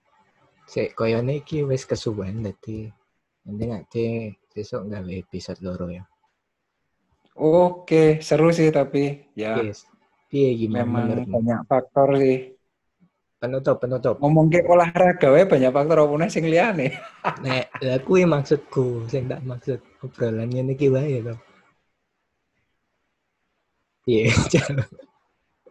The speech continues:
Speaker 2: Apa?
Speaker 1: Iya, yo, iki maksudku sing tak maksud ning mau ning awal ki yo ngene iki maksudnya.
Speaker 2: Iya,
Speaker 1: Ngomongke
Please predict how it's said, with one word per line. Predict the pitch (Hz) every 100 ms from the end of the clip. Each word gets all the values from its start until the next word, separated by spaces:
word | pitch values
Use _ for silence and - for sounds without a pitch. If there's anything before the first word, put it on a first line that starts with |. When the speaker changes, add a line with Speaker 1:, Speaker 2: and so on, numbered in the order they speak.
| _ - _ 123
Speaker 2:
Apa? | 139 190 330 - _ _ _ _ -
Speaker 1:
Iya, | 135 127 123
yo, | 135 175
iki | 180 - 277
maksudku | 226 190 202 - 196
sing | 190 180
tak | 160 143
maksud | 147 156 147 -
ning | 147 143 143 143 143 135 135 - _ _ - _ -
mau | 135 127 131 139
ning | 139 131
awal | 123 123 139
ki | 165 156
yo | 117
ngene | 113 135
iki | 135
maksudnya. | 117 120 147 139 _ _ _ _ _ _
Speaker 2:
Iya, | 113 113 131 110
Speaker 1:
Ngomongke | 110